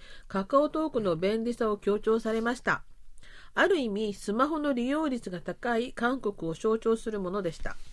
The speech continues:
今回の事故で、便利さが危うい上での便利さだということが分かりました。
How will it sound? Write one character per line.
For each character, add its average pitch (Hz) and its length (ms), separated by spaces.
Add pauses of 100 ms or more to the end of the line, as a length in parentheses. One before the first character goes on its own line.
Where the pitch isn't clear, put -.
(560)
今 330 200
回 277 160
の 214 100
事 233 140
故 185 160
で、 185 240 (240)
便 277 300
利 285 120
さ 269 160
が 254 320
危 190 200 (200)
う 330 80
い 302 120
上 220 280
で 190 120
の 190 180
便 196 320
利 220 100
さ 214 200
だ 233 120
と 214 100
い 175 60
う 160 40
こ 170 100
と 240 100
が 220 80
分 160 100
か 151 100
り 151 100
ま 151 100
し - 60
た。 - 200